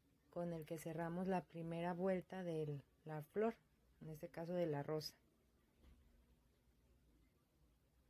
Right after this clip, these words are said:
Colocamos pegamento nuevamente y a la mitad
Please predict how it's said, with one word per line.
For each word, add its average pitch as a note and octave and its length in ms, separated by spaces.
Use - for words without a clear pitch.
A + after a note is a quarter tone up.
Colocamos D#3+ 580
pegamento F#3 560
nuevamente G#3 840
y G#3 280
a F#3+ 100
la F3+ 160
mitad F3+ 560